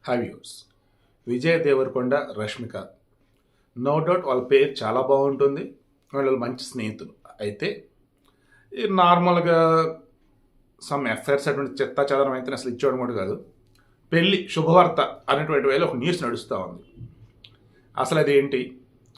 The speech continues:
And, uh, రష్మిక పేరెంట్స్ కాదు కానీ మన విజయ్ దేవరకొండ పేరెంట్స్, మన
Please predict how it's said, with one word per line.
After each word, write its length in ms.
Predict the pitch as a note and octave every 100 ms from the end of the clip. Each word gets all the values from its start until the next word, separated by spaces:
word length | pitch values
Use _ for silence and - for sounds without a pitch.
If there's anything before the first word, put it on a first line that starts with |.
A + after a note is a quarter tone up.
| _ - E3
And, 120 | E3 D#3
uh, 120 | C#3 - - _ _ _ _ _ G3
రష్మిక 360 | F#3+ F#3+ G#3 G3
పేరెంట్స్ 280 | F3 E3+ - E3
కాదు 160 | D#3+ E3
కానీ 180 | G3 C4 F#3
మన 80 | D3+ D#3
విజయ్ 200 | F3 E3+
దేవరకొండ 320 | D#3 D3+ C#3
పేరెంట్స్, 220 | D3 C#3
మన 80 | C3+